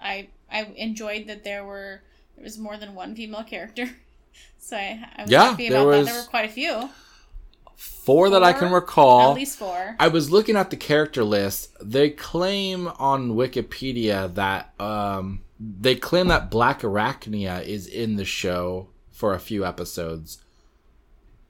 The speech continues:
Speaker 2: But I do not recognize her.
Speaker 1: Hmm.
Speaker 2: I did not see any character that resembled her.
Speaker 1: Is she a Decepticon?
Speaker 2: Yeah.
Speaker 1: She kinda
Speaker 2: Well, I mean, I, I, I know Black Arachnia as a Predacon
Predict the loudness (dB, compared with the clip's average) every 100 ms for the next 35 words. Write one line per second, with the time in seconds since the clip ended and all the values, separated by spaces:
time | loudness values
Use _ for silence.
0 | _ -20 -10 -4 2 4 4 0 -6 -4
1 | -2 0 -2 -4 -4 -4 -4 -2 -4 -6
2 | -8 -6 -4 -6 -10 -16 -16 -16 -18 -10
3 | -4 -2 0 0 -2 -8 -6 -6 -4 -2
4 | -2 -2 -4 -4 -4 -4 -6 -8 -6 -4
5 | -4 -4 -6 -10 -12 -16 -16 -14 -16 -16
6 | _ -16 -14 -14 -20 _ -20 0 8 10
7 | 10 8 2 _ _ -8 -6 -6 -6 -6
8 | -8 -16 -16 -14 -8 2 2 4 2 2
9 | 0 0 0 0 -2 -4 -6 -6 -6 -6
10 | -6 -6 -8 -10 -16 _ _ -6 2 4
11 | 2 -4 -10 -10 -18